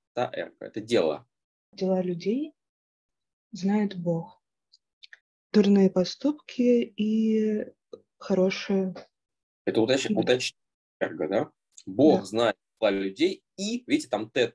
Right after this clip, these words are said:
Speaker 1: т и кай, да? И дурные, и, и хорошие. И дурные, та панера, и хорошие, та гадха.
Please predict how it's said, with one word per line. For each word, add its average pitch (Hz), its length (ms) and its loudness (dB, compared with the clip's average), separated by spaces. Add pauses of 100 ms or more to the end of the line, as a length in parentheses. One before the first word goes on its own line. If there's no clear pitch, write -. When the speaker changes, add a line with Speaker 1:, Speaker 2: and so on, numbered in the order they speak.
(140)
Speaker 1:
т 151 160 4
и 123 80 0
кай, 85 320 0
да? 113 240 -4 (1040)
И 233 300 -4
дурные, 101 680 0 (220)
и, - 260 -4 (280)
и 156 120 -2
хорошие. 80 600 -4 (760)
И 196 140 -2
дурные, 95 640 0 (720)
та 92 140 4
панера, 87 540 -4 (420)
и 190 100 0
хорошие, 85 560 0
та 87 180 -2
гадха. 85 440 -8